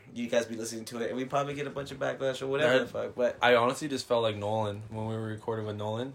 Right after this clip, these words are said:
Speaker 2: and he was, like,
Speaker 1: Mm-hmm.
Speaker 2: telling us a story after, and he's like, "Sorry," like, he looked at the phone and was like,
Speaker 1: Oh,
Speaker 2: "Sorry,
Speaker 1: yeah.
Speaker 2: Cruz, if you ever hear this," and we're like,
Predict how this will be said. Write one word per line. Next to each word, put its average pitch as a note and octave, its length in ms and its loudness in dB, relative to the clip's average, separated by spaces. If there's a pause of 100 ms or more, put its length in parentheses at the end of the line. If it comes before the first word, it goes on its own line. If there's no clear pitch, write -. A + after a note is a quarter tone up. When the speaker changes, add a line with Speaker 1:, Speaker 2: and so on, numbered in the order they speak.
Speaker 2:
and A#2+ 120 -2
he A#2+ 40 2
was, A#2 80 -2
like, A2+ 100 2
Speaker 1:
Mm-hmm. A#2 80 -6
Speaker 2:
telling A#2 140 0
us A#2 80 -2
a A2 80 -4
story A2 300 0
after, A2+ 300 0
and A#2+ 100 0
he's A#2 240 -2
like, G#2+ 160 0
"Sorry," A2+ 480 4
like, A2 160 2
he A#2+ 100 -2
looked A2+ 180 0
at A2 100 4
the G#2+ 60 -6
phone A2 280 -2
and G#2+ 100 -4
was G#2 80 -4
like, G#2 160 0
Speaker 1:
Oh, D3 220 10
Speaker 2:
"Sorry, B2+ 160 12
Speaker 1:
yeah. A#2+ 180 6
Speaker 2:
Cruz, B2+ 220 0
if A2+ 60 -2
you A#2 60 4
ever G#2 100 0
hear A2 220 0
this," G#2+ 220 -2
and A2+ 100 -6
we're A2+ 80 -2
like, G2 160 -4